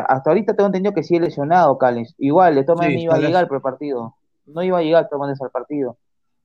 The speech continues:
Speaker 1: Lo bueno es que Cicero dijo que no, no puede jugar sentido lesionado y, y ya para la próxima convocatoria, me imagino Reynoso lo, lo tendrá en cuenta.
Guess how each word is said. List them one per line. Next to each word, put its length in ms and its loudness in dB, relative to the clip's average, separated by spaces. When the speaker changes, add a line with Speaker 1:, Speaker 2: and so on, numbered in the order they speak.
Speaker 1:
Lo 120 0
bueno 140 2
es 60 -2
que 100 4
Cicero 480 4
dijo 260 0
que 140 -2
no, 300 0
no 160 -8
puede 140 -2
jugar 140 0
sentido 360 -2
lesionado 600 -2
y, 80 -6
y 420 -10
ya 340 -4
para 120 -2
la 100 0
próxima 320 -6
convocatoria, 760 0
me 80 -2
imagino 880 4
Reynoso 880 0
lo, 200 -2
lo 120 0
tendrá 220 -6
en 100 -10
cuenta. 320 -6